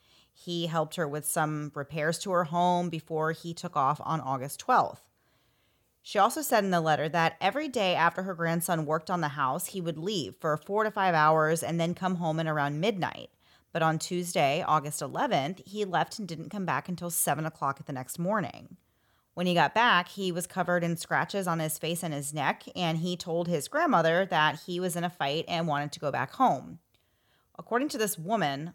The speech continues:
home was in Florida, and her grandson allegedly did not make it back to Florida until August fifteenth.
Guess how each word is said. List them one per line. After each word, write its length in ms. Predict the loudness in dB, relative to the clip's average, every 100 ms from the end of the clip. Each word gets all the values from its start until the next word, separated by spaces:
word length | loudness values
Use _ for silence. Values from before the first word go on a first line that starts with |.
| _
home 560 | 0 4 4 4 -2 -2
was 260 | 2 2
in 200 | 0 -8
Florida, 600 | -10 -2 2 2 0 -8 -16 -20 _
and 280 | -2 0 0
her 220 | -2 -2
grandson 420 | 0 0 0 0
allegedly 560 | 0 0 0 -2 -4 -4
did 160 | -4 0
not 240 | 2 2
make 200 | 0 -4
it 80 | -2
back 200 | -2 -2
to 80 | -6
Florida 520 | -8 -6 -4 -2 -4
until 500 | -2 -4 -4 -4 -2 0
August 400 | 0 0 -8 -10
fifteenth. 540 | -12 -10 -6 -6 -8